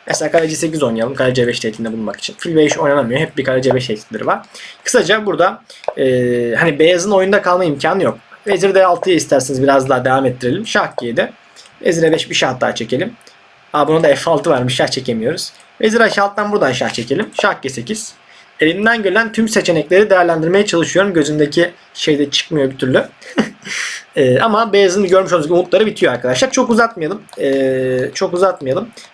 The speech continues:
Oyunumuza geri dönelim. Burada en son F üç sürüldü. Merak etmeyin. Konumun tekrarını hızlı bir şekilde göstereceğim. Ee, F üçe arkadaşlar şah H bir oynamış ve buradaki hamle çok güzel.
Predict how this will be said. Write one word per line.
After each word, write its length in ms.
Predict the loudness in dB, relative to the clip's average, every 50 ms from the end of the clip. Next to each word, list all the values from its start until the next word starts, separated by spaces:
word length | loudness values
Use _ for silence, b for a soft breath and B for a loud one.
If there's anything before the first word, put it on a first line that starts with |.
| B
Oyunumuza 380 | 2 2 2 4 2 2 2 2
geri 220 | 4 4 4 4
dönelim. 360 | 4 4 4 4 2 0 2 2
Burada 200 | 2 4 4 2
en 120 | 2 0
son 200 | -2 -4 -6 -4
F 100 | -6 -6
üç 240 | -2 -2 -2 -2 -2
sürüldü. 260 | -2 0 0 2 2
Merak 280 | 2 2 0 0 -2 -6
etmeyin. 300 | -10 -8 -6 -8 -4 0
Konumun 260 | 0 0 2 0 0
tekrarını 400 | 0 -2 0 2 0 0 2 0
hızlı 200 | 0 0 0 -2
bir 60 | 0
şekilde 460 | 0 -2 0 0 2 4 2 2 2 -2
göstereceğim. 580 | -2 0 0 0 0 -2 -2 0 0 0 0 -2 -4 B B B B B B B B -2
Ee, 280 | 0 0 0 0 -2
F 280 | 0 -2 -2 -2 -2 -4
üçe 340 | -2 2 2 2 0 -2 -8 _ -14 -4 -2
arkadaşlar 540 | -2 0 2 2 2 2 2 0 -4 -4
şah 260 | -2 0 0 0 0 -2
H 100 | -2 0
bir 60 | 0
oynamış 400 | 0 2 0 0 -2 -4 -2 -2
ve 120 | -2 2
buradaki 320 | 2 4 4 2 2 0 -2
hamle 220 | -2 0 -2 0
çok 260 | 2 0 0 0 -2
güzel. 340 | -6 -2 0 2 2 0